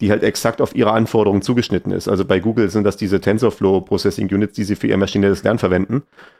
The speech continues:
Äh, bei Facebook sind das halt auch, äh, den, ihre eigenen Server-Designs, also bis hin dazu, dass sie eigene Mainboards designen und solche Sachen.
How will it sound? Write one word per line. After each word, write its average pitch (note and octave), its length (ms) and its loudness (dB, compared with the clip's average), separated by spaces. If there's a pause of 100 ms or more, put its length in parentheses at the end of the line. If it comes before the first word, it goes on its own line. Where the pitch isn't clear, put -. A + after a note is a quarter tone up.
(440)
Äh, G2+ 200 4
bei F#2+ 220 2
Facebook A2+ 420 0
sind G#2 180 0
das G2+ 160 0
halt F#2+ 400 0
auch, - 320 -2
äh, F#2 460 2
den, G2 260 0
ihre F#2+ 200 0
eigenen G#2 260 2
Server-Designs, G2 640 0
also G2 160 -2
bis G2+ 180 0
hin G#2 100 2
dazu, G2 240 0
dass G2+ 140 0
sie G2+ 100 0
eigene G2 560 2 (260)
Mainboards G2+ 460 2
designen F2+ 400 2
und F2 80 -2
solche F2 220 0
Sachen. F#2 340 -2